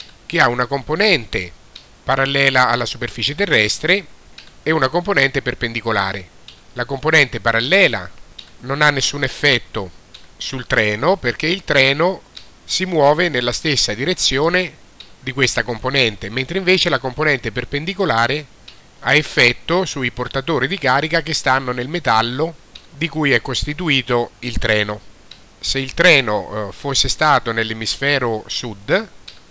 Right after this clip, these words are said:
la componente verticale del campo B sarebbe stata rivolta verso l'alto,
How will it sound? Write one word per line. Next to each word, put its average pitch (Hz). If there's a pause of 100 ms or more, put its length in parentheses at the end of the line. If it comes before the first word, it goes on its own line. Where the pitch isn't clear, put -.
la 123
componente 131
verticale 117
del 101
campo 107
B 123 (460)
sarebbe 143
stata 131
rivolta 120
verso 113
l'alto, 107